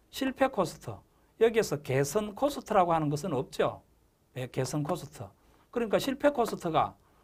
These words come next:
품질 코스트 중에서 가장 큰 비율을 차지하고 있다. 예, 자, 제품을 잘못 만들었을 때 들어가는 비용을 실패 코스트라고 이야기한다. 이 코스트가 씨오에스티 코스트가 비용 아닙니까? 그렇죠? 그래서 이 문제의 해답은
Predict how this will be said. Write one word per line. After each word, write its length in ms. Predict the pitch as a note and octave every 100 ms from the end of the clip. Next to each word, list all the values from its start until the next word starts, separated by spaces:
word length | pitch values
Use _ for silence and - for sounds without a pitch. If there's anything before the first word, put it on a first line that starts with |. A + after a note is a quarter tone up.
| _
품질 340 | - A#3+ A#3
코스트 440 | G#3+ G#3+ G#3 G3 E3+
중에서 540 | G3 D#3+ - D#3 G3+ - _ _
가장 360 | - C3 F#3 B3+
큰 300 | D4 C4+ C#4
비율을 420 | - G#3 A#3+ A3+
차지하고 480 | G#3 G3 F#3+ F#3 D3+
있다. 480 | F3 F3 A2 F#2+ F2 _ _ _ _ _ -
예, 180 | C3+ B2+
자, 260 | F#3 D3
제품을 520 | C#3+ F3+ F#3+ A3+ G3+ F#3
잘못 340 | C3+ C#3 F3+
만들었을 760 | F#3+ D3+ E3+ A#3+ G#3 F3 E3
때 300 | D#3+ A3 B3 - _ _ _
들어가는 480 | - F#3+ F3+ F#3+ D#3+
비용을 440 | E3 E3+ D#3 A2+
실패 320 | - G#3+ G#3
코스트라고 600 | G3+ F#3 - - D3 D#3
이야기한다. 560 | E3 B2+ B2 A#2 G#2 - _ _ _
이 80 | G3
코스트가 540 | G3 D4+ D4 - D#3
씨오에스티 600 | D3 A3 B3 G3 D#3+ D3+
코스트가 440 | G3+ A3+ - D#3 D3
비용 300 | D#3 F3+ F#3
아닙니까? 380 | B2 A#2 G#2+
그렇죠? 400 | G#2+ A#2 - F#3+ C#4+ - - -
그래서 360 | F#3+ E3+ E3
이 120 | C#3+ F3+
문제의 400 | F3 E3 D#3 C#3+
해답은 520 | D3+ C3 E3 A#3